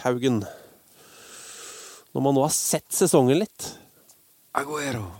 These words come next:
Speaker 2: Aguero.
Speaker 1: Det lukter Aguero, Aguero nå.
Speaker 2: Ja, det gjør det. Det, jeg synes de er det beste laget, og når du har den beste spissen på det beste laget, så, så er jo det utrolig feigt, eh, tips, men, eh,
Speaker 1: Det hjalp med de fem måla i helga.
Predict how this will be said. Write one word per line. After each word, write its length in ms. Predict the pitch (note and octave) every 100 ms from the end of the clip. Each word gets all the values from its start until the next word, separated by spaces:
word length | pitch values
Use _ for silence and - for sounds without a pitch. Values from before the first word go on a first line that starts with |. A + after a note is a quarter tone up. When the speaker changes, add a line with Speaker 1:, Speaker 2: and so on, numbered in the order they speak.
| - _ -
Speaker 2:
Aguero. 600 | B2+ B2 A#2+ B2 A2+ G#2 - _ _ -
Speaker 1:
Det 100 | A#2
lukter 300 | B2+ - C3+
Aguero, 380 | A2 C#3 G#2+ G#2
Aguero 400 | G#2 A2 G2 G2+ G2
nå. 60 | A2
Speaker 2:
Ja, 140 | C#3+ E3
det 80 | E3+
gjør 180 | F3+ E3
det. 120 | C#3 B2+ -
Det, 160 | B2+
jeg 100 | F3+
synes 180 | E3+ F#3+
de 80 | F3+
er 80 | F3
det 40 | D#3
beste 240 | D#3+ F3
laget, 240 | F3 C3+ G#2
og 540 | G#2 G#2 G2+ G2+ G2+ F2
når 180 | A#2+ A#2+
du 40 |
har 300 | C3 B2 G#2+
den 140 | G#2 G#2
beste 260 | G#2+ -
spissen 440 | - A2 - - F#2
på 80 | F#2+
det 60 |
beste 220 | G2 - A2
laget, 260 | G2 E2
så, 140 | - G2 F#2 -
så 140 | - G2
er 140 | F#2+
jo 60 | F2+
det 100 | F2+ E2+ E2 - - - - -
utrolig 800 | G#2+ - - D3 C#3 F#2+ F2 F2
feigt, 560 | A2 F#2 D#2+ - - -
eh, 880 | E2+ E2 E2+ D#2+ - - - - -
tips, 360 | C#3 - - -
men, 240 | G#2+ G#2 G#2
eh, 240 | G2 F#2+ F2
Speaker 1:
Det 160 | B2 C#3+
hjalp 160 | B2
med 80 | E3
de 80 | E3
fem 160 | D#3
måla 300 | C#3+ A#2 B2
i 40 | B2
helga. 220 | G#2+